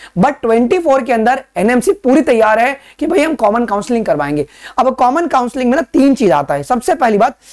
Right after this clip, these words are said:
साइमल्टेनियस काउंसलिंग। अब साइमल्टेनियस काउंसलिंग, एक एक वर्ड को ना ध्यान से सुनना।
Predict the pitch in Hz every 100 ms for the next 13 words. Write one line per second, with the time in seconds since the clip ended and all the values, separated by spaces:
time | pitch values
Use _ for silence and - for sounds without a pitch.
0 | - - 262 269 311 302 262 247 262 -
1 | 165 160 156 139 - _ _ _ 294 269
2 | 254 269 349 320 269 294 - 240 226 262
3 | 233 311 247 220 226 269 233 202 208 208
4 | 180 151